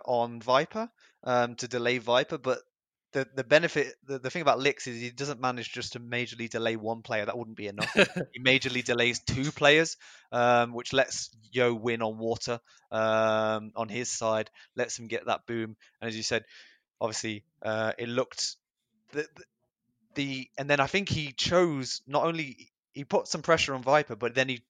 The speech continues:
Speaker 1: chose to really commit to delaying M B L, which was the right decision. And the reason is M B L is a Cav player. So this
Speaker 2: Mm.
Speaker 1: forces, this forces Viper,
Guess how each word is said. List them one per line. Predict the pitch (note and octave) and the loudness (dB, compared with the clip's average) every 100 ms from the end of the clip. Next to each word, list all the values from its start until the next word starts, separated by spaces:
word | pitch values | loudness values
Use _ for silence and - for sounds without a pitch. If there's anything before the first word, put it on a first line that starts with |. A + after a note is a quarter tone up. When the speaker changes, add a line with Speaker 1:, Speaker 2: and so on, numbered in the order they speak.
| - | -6
Speaker 1:
chose | - C#3+ C3+ | 0 2 0
to | - A2+ | -6 -4
really | B2+ C#3+ C#3+ B2+ | 0 2 2 -4
commit | C3 A#2+ A2+ - _ | -6 -2 -4 -4 _
to | C3 A2+ | -12 -8
delaying | A2+ A2+ A2+ A2 G#2 G#2 G2+ _ _ - | -4 0 0 0 -4 -10 -16 _ _ -6
M | B2+ A#2 | -4 0
B | A2+ | 0
L, | G2+ - | 0 -4
which | A#2+ B2 | -8 -6
was | A2 | -6
the | A2 | 0
right | A2 | 0
decision. | G#2 A#2+ A2 | 0 -8 -8
And | A2+ | -6
the | |
reason | B2+ A#2 | -6 -6
is | A2 - | -8 -8
M | B2+ | -4
B | A#2+ | 0
L | A2+ | 0
is | A2 | -2
a | G#2+ | -6
Cav | - - A2 - | -6 -4 -4 -6
player. | - G#2+ G2 - - | -8 -6 -6 -12 -10
So | - | -6
this | A#2+ B2 - | -2 -2 -4
Speaker 2:
Mm. | E3 | -2
Speaker 1:
forces, | C3+ C3+ C#3+ C#3 G#2+ A#2 - _ _ _ _ | 0 0 -2 -4 -6 -8 -16 _ _ _ _
this | B2 - | -8 -6
forces | - C3 B2 A2 G2+ - _ A2+ | -2 -2 -2 -6 -10 -16 _ -6
Viper, | B2+ B2+ C3 - G#2+ | 0 2 0 -2 -4